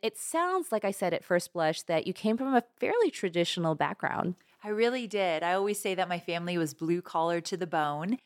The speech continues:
Speaker 2: And my dad worked two jobs. So he's a firefighter. And then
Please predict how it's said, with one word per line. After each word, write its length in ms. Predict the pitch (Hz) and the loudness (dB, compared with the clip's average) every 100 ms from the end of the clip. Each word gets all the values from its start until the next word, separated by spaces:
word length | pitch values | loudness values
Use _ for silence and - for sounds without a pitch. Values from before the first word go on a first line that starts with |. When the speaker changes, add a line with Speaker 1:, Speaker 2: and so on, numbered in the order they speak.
| _ _ _ - | _ _ _ -4
Speaker 2:
And 440 | 190 175 180 175 - | -2 0 0 -4 -2
my 200 | 190 185 | 0 0
dad 420 | 185 180 202 240 | -2 0 0 0
worked 240 | 208 185 | -2 -4
two 140 | - 190 | -8 -2
jobs. 280 | 170 139 | 0 0
So 120 | - 165 | -2 -4
he's 100 | 165 | -4
a 60 | |
firefighter. 760 | - 185 202 220 233 247 262 254 | -2 -2 -2 -2 -2 0 0 -2
And 160 | 185 175 | -4 -2
then 260 | 175 175 | 0 0